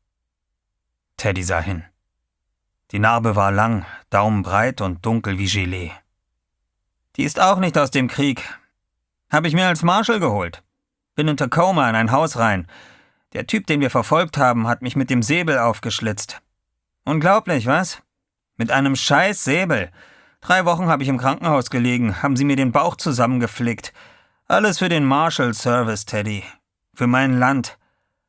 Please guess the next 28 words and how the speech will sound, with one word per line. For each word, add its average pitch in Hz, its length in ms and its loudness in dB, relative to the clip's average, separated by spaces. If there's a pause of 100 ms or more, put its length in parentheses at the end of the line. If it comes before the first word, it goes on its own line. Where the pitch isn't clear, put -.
(440)
Und - 160 -8
dann 208 160 2
werde 185 180 0
ich 160 100 -2
aus 156 120 -2
meinem 147 240 2
Revier 123 340 0
verjagt, 160 480 2
weil 135 140 2
ich 139 160 -4
eine 123 180 0
Amerikanerin 135 760 0
mit 147 160 0
asiatischer 120 600 0
Haut 165 260 0
und 139 140 -4
asiatischen 123 560 0
Augen 151 360 0
liebe." 117 380 0 (380)
<laughs> 202 140 0 (1400)
Er 107 100 0
stopfte 113 440 -2
das 92 200 -2
Hemd 104 200 0
zurück 98 320 -4
in 95 80 -2
die 90 120 -2
Hose. 92 420 -2